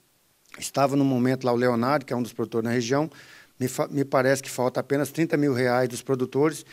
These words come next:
para que as vigas sejam adquiridas, né, e aquela ponte seja liberadas para a, aquela comunidade. Participamos na cidade de Rondonópolis de uma audiência pública, convidado pelo deputado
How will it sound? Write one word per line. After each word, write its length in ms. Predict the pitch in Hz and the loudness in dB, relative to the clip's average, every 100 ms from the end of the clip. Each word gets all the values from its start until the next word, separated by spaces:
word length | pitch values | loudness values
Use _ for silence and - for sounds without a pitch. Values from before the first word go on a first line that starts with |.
| - - | -20 -14
para 220 | - 139 143 | -2 0 0
que 360 | - 147 151 - - - | -2 -4 -4 -8 -16 -4
as 180 | 135 107 | -2 -2
vigas 380 | 127 170 170 | -4 -2 -2
sejam 320 | - 143 127 127 | -2 0 0 -2
adquiridas, 580 | 123 151 147 151 165 143 | -4 -2 -2 0 -2 0
né, 200 | 151 151 | 0 0
e 80 | |
aquela 460 | 151 151 151 151 151 - | -2 0 0 0 -2 -6
ponte 200 | 127 127 | -6 -4
seja 320 | 135 131 117 | -2 -2 0
liberadas 540 | 123 135 127 123 127 - | -2 0 0 -2 -4 -6
para 340 | 127 127 123 - - - _ | -2 0 -2 -6 -20 -20 _
a, 240 | 127 120 127 | -6 -4 -4
aquela 320 | - 135 135 | -2 0 0
comunidade. 720 | 131 135 139 110 104 95 - _ - - | 0 0 0 -2 -6 -8 -14 _ -4 4
Participamos 400 | 151 - 165 160 | 4 6 4 6
na 80 | |
cidade 260 | 143 131 123 | 4 4 4
de 60 | 110 | 2
Rondonópolis 540 | 127 113 120 143 131 | 2 4 4 4 2
de 60 | 123 | 0
uma 120 | 123 | 2
audiência 380 | 117 113 110 107 | 2 0 -2 -2
pública, 440 | 151 160 - 113 _ - | 0 0 0 -8 _ -8
convidado 560 | 117 113 107 127 127 - | -4 -2 2 2 2 -2
pelo 180 | 120 113 | -4 -2
deputado 580 | 117 - 123 123 117 | -4 -2 0 0 0